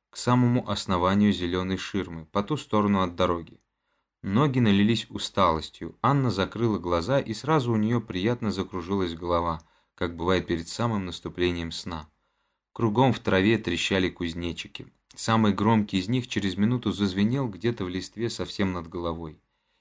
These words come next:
Если бы мимо по дороге проходил человек, ни за что не подумал бы он, что кто-нибудь скрывается за этой одинокой группкой из небольших увядающих от засухи кустиков. Кругом вода, она ласкает ноги. Ну какой яркий свет!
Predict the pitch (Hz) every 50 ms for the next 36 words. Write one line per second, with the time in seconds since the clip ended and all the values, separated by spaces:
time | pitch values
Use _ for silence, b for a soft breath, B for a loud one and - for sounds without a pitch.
0 | _ _ _ - 98 95 - - - 90 98 101 104 104 101 92 76 - 85 85
1 | 85 92 90 90 80 - 87 82 - 87 85 87 85 82 - - 85 82 85 104
2 | 123 110 107 b b b b b b b _ - 110 117 123 120 - - 143 127
3 | 107 - 92 95 110 107 107 95 87 82 82 85 85 82 82 80 - - 87 85
4 | - - 131 131 123 107 104 104 - - - 85 87 85 90 92 90 87 85 -
5 | 85 82 85 85 85 82 - 90 87 85 82 85 87 92 104 104 - 98 82 82
6 | 87 95 101 101 - - 101 101 98 - - - 90 82 90 82 80 85 80 -
7 | - - 113 107 - - - 95 82 85 82 85 85 87 87 82 - - - -
8 | _ _ - 85 82 87 87 82 - - - - - 82 - _ - 90 76 -
9 | - - - - - - _ _ _ _ _ _ _ _ _ _ _ _ _ _
10 | _ - 101 104 104 135 143 127 107 98 87 85 85 95 - 78 78 - - _
11 | _ _ _ _ _ 101 104 123 123 110 98 - - - - 95 90 85 - -
12 | - 101 90 82 80 78 76 76 80 _ _ _ _ _ _ _ _ _ 95 87
13 | - 90 85 - 98 95 90 98 98 101 - - 98 - - - 92 82 80 -
14 | -